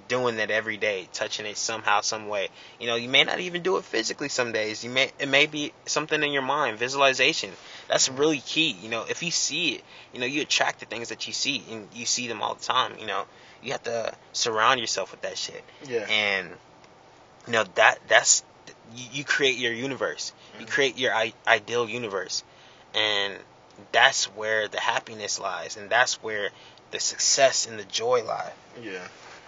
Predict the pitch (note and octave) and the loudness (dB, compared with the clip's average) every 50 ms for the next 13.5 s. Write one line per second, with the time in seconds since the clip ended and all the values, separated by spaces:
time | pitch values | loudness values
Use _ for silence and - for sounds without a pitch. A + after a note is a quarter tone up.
0 | - - - C3+ D3+ E3 E3 E3+ D#3 - - - - - - A#2 B2+ D3 D#3+ D#3+ | -20 -16 -10 -8 -4 -2 -2 -2 -2 -4 -6 -14 -18 -20 -20 -16 -10 -10 -8 -8
1 | - - - - - - - - - - - - - - - - - - - - | -8 -8 -8 -10 -10 -10 -10 -10 -12 -14 -16 -18 -20 -20 -20 -20 -20 -20 -20 -20
2 | - - - - - - - - - D#3+ D#3+ D#3+ D3+ A#2+ D3 D3 C3 - - - | -20 -20 -20 -20 -20 -20 -20 -18 -10 -4 -4 -4 -4 -4 -8 -12 -12 -10 -4 2
3 | D#3+ D#3 D3 C#3 B2 A2+ A2 C3+ C3 A#2+ A#2+ B2+ C3+ - - D3+ C#3 B2 A#2+ A#2+ | 2 2 2 2 -4 -10 -8 -4 -4 -4 -4 -6 -10 -6 -6 -6 -6 -6 -8 -10
4 | - - G2+ G2+ G#2 G2+ G2+ G2 F#2+ F#2+ F#2+ G2 F#2+ F#2+ F#2+ F#2+ F#2 F#2 F#2+ F#2 | -12 -14 -18 -16 -14 -14 -14 -14 -14 -16 -18 -16 -16 -16 -16 -16 -18 -18 -16 -18
5 | - - F#2+ F#2+ F#2 F2+ - - - - - A#2 G#2+ G2+ G2+ G2+ G2 G2 G2 F#2+ | -18 -18 -18 -20 -20 -20 -20 -20 -20 -20 -20 -18 -18 -16 -16 -16 -16 -16 -16 -18
6 | F#2+ F#2 - - - - - - - - - - - - - - - - - - | -20 -20 -20 -20 -20 -20 -20 -20 -20 -20 -20 -20 -20 -20 -20 -20 -20 -20 -20 -20
7 | - - - - - - B2 B2 B2 A2+ - - - B2+ B2+ B2 - - - C3+ | -20 -20 -20 -20 -18 -14 -12 -12 -12 -14 -14 -12 -10 -8 -8 -8 -8 -8 -6 -6
8 | A#2+ - - - - - - - - - D#3 D#3+ D#3 D3 B2+ C3 B2+ B2 A2+ A#2 | -6 -8 -12 -20 -20 -18 -12 -10 -8 -4 0 0 0 0 -2 -4 -6 -6 -4 -2
9 | A2+ A2+ A2 G#2+ - - - - - - - - - - - - - - - - | -2 -2 -2 -2 -4 -6 -10 -20 -20 -20 -20 -20 -20 -20 -20 -20 -20 -20 -20 -20
10 | - - - - - - - - C3+ B2+ - B2+ C3 C3 B2 A#2 - B2 A#2+ A2+ | -20 -20 -20 -20 -18 -16 -14 -14 -14 -14 -12 -8 -8 -6 -6 -8 -10 -12 -12 -10
11 | - - A#2 A2+ A2+ G#2+ G2 - - - - G2+ G2+ G2+ - - G#2+ G2+ G#2 G#2+ | -8 -4 -4 -2 -2 -2 -4 -6 -8 -12 -8 -6 -6 -6 -6 -8 -10 -10 -10 -10
12 | G#2+ G2+ - - A2 A2 G#2+ - - A2+ G#2 G#2 G#2 - - - - - - - | -8 -8 -8 -8 -10 -14 -14 -14 -16 -16 -16 -14 -16 -18 -20 -20 -20 -20 -20 -20
13 | - - - - - G2+ G2 F#2+ F#2 | -20 -20 -20 -14 -10 -8 -8 -8 -10